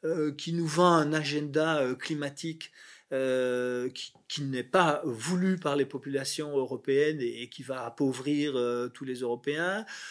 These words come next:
euh, qui par exemple hier, euh, propose d'élargir, euh, l'Union européenne à l'Ukraine et à la Moldavie, mais,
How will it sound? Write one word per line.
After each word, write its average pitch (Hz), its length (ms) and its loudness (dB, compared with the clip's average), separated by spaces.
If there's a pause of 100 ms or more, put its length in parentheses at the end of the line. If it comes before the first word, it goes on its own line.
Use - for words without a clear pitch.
(260)
euh, 190 140 2
qui 151 200 -6
par 151 160 0
exemple 143 360 -2
hier, 156 520 6 (400)
euh, 147 120 0
propose 156 540 4
d'élargir, 139 800 2
euh, 127 80 -2
l'Union 131 300 -6
européenne 143 420 -4
à 131 80 -4
l'Ukraine 147 640 -2
et 135 140 -2
à 117 80 -6
la 117 100 -6
Moldavie, 131 800 -4
mais, 135 240 4